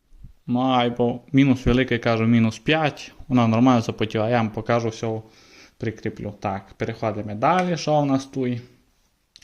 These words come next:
Так, кабелю, як бачимо, в мене много йшло, получається, заряд-, зарядку прийшов кабель, плюс із ручка ще один, що з камери. І то все, получається, три кабеля оригінальні GoPro, плюс маю кабель Type-C, Type-C, в мене є powerbank.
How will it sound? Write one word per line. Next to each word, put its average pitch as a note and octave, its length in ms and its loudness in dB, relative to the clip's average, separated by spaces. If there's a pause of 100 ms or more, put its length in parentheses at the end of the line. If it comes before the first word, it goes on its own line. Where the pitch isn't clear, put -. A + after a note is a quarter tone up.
(160)
Так, A2+ 240 -10 (360)
кабелю, B2+ 320 2
як A#2 180 0
бачимо, A#2 380 2
в A2+ 40 6
мене A2 220 6
много D3 340 4
йшло, C3 320 2
получається, A2+ 680 -2
заряд-, C3+ 540 2
зарядку B2+ 580 2
прийшов B2+ 400 2
кабель, B2 400 0 (440)
плюс A#2+ 280 2
із B2 180 2
ручка B2+ 400 0
ще C#3 220 2
один, C3 300 4
що B2 180 2
з - 100 -8
камери. A2 360 -4
І - 20 -2
то B2+ 140 2
все, A#2+ 120 -2
получається, A2+ 480 -2
три B2 220 2
кабеля A2+ 360 2
оригінальні A2 520 0
GoPro, D#3+ 420 0 (320)
плюс C3+ 240 2
маю A2+ 340 4
кабель A2 300 0
Type-C, A2+ 480 0
Type-C, A2+ 280 -2
в - 20 2
мене A2+ 260 4
є G#2+ 160 0
powerbank. A2 640 0